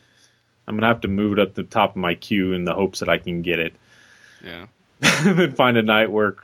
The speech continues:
Speaker 1: my wife is like, "I don't wanna watch it." She'll have to go in the other room while I'm like, "Yeah, that was awesome."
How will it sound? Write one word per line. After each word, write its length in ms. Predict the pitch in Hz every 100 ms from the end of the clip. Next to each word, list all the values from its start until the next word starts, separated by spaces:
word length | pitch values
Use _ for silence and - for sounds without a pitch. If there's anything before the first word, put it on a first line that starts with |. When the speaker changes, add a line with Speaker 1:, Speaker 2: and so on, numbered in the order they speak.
| 110 _ _
Speaker 1:
my 180 | 113 104
wife 340 | 98 98 95 -
is 120 | 90
like, 240 | 90 87
"I 180 | 90 87
don't 100 | 85
wanna 160 | 82 73
watch 220 | 76 -
it." 100 | - _ _ - - - _ _
She'll 160 | - 95
have 140 | 87
to 60 | 92
go 140 | 92
in 60 | 90
the 100 | 90
other 160 | 87 87
room 200 | 87 85
while 160 | 85
I'm 120 | 87 85
like, 200 | 87 -
"Yeah, 420 | 302 311 311 302 302
that 140 | 302
was 180 | 302 285
awesome." 640 | 254 220 247 233 220 240